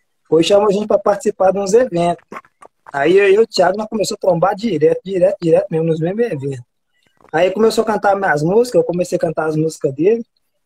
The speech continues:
Aí, por fim, nós foi e juntou. Aí, como eu já tinha escrevido essa música em Ministério de Ataque, aí nós formamos, formamos o grupo Ministério de Ataque. Aí, mais, mais pra frente, aí a gente foi e abreviou pra M-, M D A.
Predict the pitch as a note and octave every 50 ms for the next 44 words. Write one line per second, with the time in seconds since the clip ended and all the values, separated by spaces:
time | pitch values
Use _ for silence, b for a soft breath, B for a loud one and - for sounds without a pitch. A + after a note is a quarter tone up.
0 | _ _ _ _ _ _ _ _ _ _ F3 F3 F#3 G3+ A#3 B3+ A#3+ - C#4+ C4+
1 | - - G#3+ A#3 C4+ D4+ C#4 D4+ - - A3+ B3 B3 B3+ F4 F#4 - - G3+ F#3+
2 | G#3+ - _ _ _ _ _ _ _ _ - E3+ F3 F#3+ F#3+ - A3+ A#3+ A3+ G3+
3 | F#3+ G3 G3+ G3 - G3+ F#3+ F#3 F3 - _ F3 F3 E3 E3 E3+ F3 E3 - D#3+
4 | D#3+ D#3+ D#3+ D#3 - E3 D#3+ D#3 D#3+ D#3+ D#3 D3+ - - D3 D3 D3+ D3 E3+ E3+
5 | D#3+ - _ - E3 G3 A#3+ - _ _ _ _ _ _ _ _ _ _ _ _
6 | _ - D#3 D3+ D#3 E3 E3+ G3 G#3 G#3 G#3 G3+ - A#3 G#3 G3 G3 G3 G3 G3
7 | G3 F#3 E3+ - - E3+ D#3+ E3 F3 F3 F3 F3+ F3+ F3+ F3 E3+ D#3 C#3 - D#3+
8 | D3+ C#3+ D#3+ E3+ - F3+ F#3 F#3 F#3 F3+ - - D#3 D#3+ E3 E3+ G#3 A#3 A#3 -
9 | - C#3+ B2 A#2+ A#2 - - - _ C#3+ C#3 D#3 E3+ F3 F3 F3+ G#3+ A#3 A#3 A3+
10 | - _ F#3 F3+ F#3 A3 G#3+ - - F#3+ F3 E3 - D#3+ D#3+ F3+ - - F#3+ F#3
11 | F#3 G3 G3 A3 G#3+ - F3 E3+ F#3 G3 G3+ G3 G3 A3+ A3+ A3+ A3 G3+ G#3 -
12 | - G#3 G#3 G#3 - - G3+ G3+ G3 G3 - - G3 F#3+ F#3+ F#3+ F#3 E3+ F#3+ F3
13 | C#3 B2+